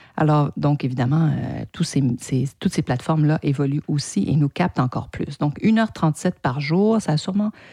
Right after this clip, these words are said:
c'est peut-être même un peu plus maintenant. Euh, parce qu'au fait, ce que j'ai comme autre statistique qui est, qui est la suivante, c'est que la stagnation de la durée passée devant la télé, tous âges confondus,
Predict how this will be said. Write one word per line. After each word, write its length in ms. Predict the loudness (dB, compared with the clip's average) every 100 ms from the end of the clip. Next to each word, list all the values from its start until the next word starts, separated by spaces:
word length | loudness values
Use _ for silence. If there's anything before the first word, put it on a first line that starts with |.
| -12 -6
c'est 100 | 0
peut-être 220 | 0 2
même 160 | 4
un 60 | 4
peu 140 | 2
plus 320 | -2 -2 -2 -2
maintenant. 380 | -2 -2 -4 -6 _ _ _ -20 -20 -20 -20 -20 _ 0
Euh, 260 | 2 2
parce 200 | 0 -4
qu'au 160 | 0 0
fait, 180 | 0 0
ce 60 |
que 80 | 2
j'ai 140 | 2
comme 280 | 4 4 2 2
autre 300 | 0 2 0
statistique 560 | -2 -4 -6 -6 -6
qui 380 | -2 -4 -2 -4
est, 20 |
qui 140 | -4 -4
est 20 |
la 100 | -4
suivante, 380 | -2 0 0 0
c'est 120 | -2
que 100 | 0
la 200 | 0 -2
stagnation 1400 | -4 -8 _ 0 2 4 4 4 2 -2 0 2 4 4
de 80 | 4
la 160 | 2 2
durée 400 | 2 4 2 0
passée 760 | 0 2 2 2 -2 -2 -2 _ _ -4
devant 520 | 0 2 4 2 -2 -2
la 280 | 2 4 2
télé, 400 | 0 -2 -2 -4 -10 _ _ _ _
tous 240 | 0 2 2
âges 420 | 2 2 2 2
confondus, 800 | 0 2 2 2 2 2 0